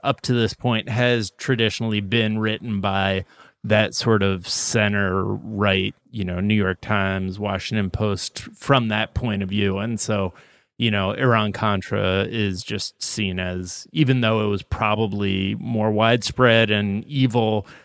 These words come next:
than Watergate, it doesn't get the, the ink that Watergate gets in, in the history books. So, like, you kind of need to play the game on that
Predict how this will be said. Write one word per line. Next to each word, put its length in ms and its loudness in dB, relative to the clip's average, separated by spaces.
than 760 -2
Watergate, 880 2
it 320 -6
doesn't 300 0
get 340 0
the, 880 -4
the 240 -4
ink 460 0
that 180 2
Watergate 560 2
gets 260 -4
in, 200 -2
in 200 -2
the 80 2
history 460 0
books. 540 -8
So, 220 -2
like, 520 -4
you 160 -6
kind 420 -2
of 100 -2
need 360 0
to 520 2
play 240 2
the 120 0
game 400 0
on 560 -2
that 400 0